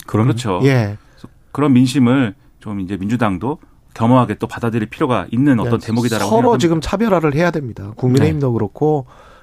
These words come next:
Speaker 3: 민주당도 그렇고. 예. 구-, 국민들이 원하는 게 확실한 게 있는 거는 같습니다. 이번, 이번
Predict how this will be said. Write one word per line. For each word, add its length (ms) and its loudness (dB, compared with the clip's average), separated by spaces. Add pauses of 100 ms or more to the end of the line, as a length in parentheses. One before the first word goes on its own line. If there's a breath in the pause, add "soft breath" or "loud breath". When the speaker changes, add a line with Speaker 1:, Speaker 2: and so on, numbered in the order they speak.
Speaker 3:
민주당도 580 0
그렇고. 540 -6 (200)
예. 260 -2 (1000 loud breath)
구-, 180 -6 (140)
국민들이 480 2
원하는 680 2
게 160 2
확실한 580 -2
게 80 -2
있는 340 0
거는 220 0
같습니다. 440 -10
이번, 440 0
이번 300 0